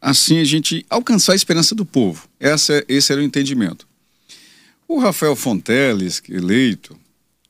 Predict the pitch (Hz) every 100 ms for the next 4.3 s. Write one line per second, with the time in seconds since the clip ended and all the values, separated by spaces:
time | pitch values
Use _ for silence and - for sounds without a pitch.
0 | _ _ 87 82 82 90 85 85 87 76
1 | 90 85 98 95 95 87 82 117 95 -
2 | - - _ _ _ _ - 160 170 151
3 | 160 160 143 156 151 - - 165 143 117
4 | 87 78